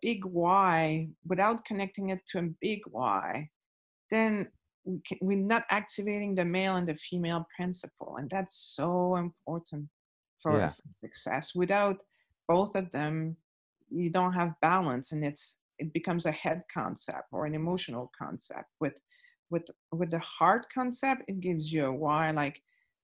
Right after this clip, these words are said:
Speaker 1: for me, in nineteen eighty-nine, I wrote down a mission statement, and part of my mission statement says that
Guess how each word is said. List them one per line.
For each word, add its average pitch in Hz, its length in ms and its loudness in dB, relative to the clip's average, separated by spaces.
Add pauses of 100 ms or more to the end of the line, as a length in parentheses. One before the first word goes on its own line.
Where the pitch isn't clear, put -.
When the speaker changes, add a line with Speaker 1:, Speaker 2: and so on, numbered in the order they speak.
(100)
Speaker 1:
for 196 80 0
me, 202 220 2
in 190 100 2
nineteen 196 400 2
eighty-nine, 175 440 2
I 165 80 2
wrote 175 360 2
down 170 400 2 (440)
a 165 60 -2
mission 175 380 0
statement, 170 420 -2
and 170 140 -2
part 277 180 2
of 277 60 4
my 220 180 2
mission 196 320 -2
statement 180 460 -4
says - 260 -4
that 160 140 -6